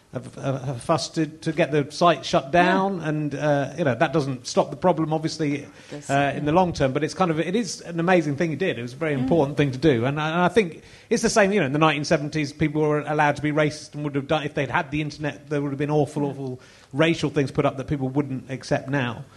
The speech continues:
Speaker 1: So it's, uh, it, you know, it, it is a, a very important battle to fight, so it's kind of amazing, uh, that you, you achieved, managed to defeat those awful idiots. But there we go. Let's
Speaker 2: I got a, I also got a long letter of apology from the guy who ran the site.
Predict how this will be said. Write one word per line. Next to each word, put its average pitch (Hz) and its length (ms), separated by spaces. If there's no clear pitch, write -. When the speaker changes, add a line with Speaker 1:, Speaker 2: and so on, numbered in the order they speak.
Speaker 1:
So 139 260
it's, 139 320
uh, 139 340
it, 156 180
you 165 160
know, 170 100
it, 165 100
it 165 180
is 165 140
a, 151 60
a 147 140
very 151 180
important 143 340
battle 143 240
to 131 100
fight, 135 280
so - 100
it's 117 80
kind 139 140
of 127 60
amazing, 123 600
uh, 113 140
that 123 180
you, 120 160
you 127 120
achieved, 127 380
managed 147 300
to 135 140
defeat 151 600
those 127 360
awful 131 460
idiots. - 500
But 131 240
there 127 140
we 110 80
go. 104 260
Let's - 380
Speaker 2:
I 220 100
got 233 200
a, 208 200
I 185 80
also 196 280
got 180 160
a 185 60
long 180 240
letter 180 280
of 175 40
apology 170 520
from 156 180
the 160 60
guy 160 240
who 151 140
ran 147 200
the 147 60
site. 147 400